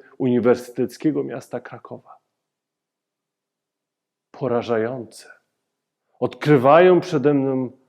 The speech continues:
nowe horyzonty.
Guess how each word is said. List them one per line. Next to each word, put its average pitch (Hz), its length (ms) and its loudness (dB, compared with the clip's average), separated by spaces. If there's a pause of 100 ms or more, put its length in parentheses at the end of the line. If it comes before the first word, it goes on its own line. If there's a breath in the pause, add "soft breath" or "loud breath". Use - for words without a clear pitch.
(160)
nowe 151 1000 0 (680)
horyzonty. 113 720 -8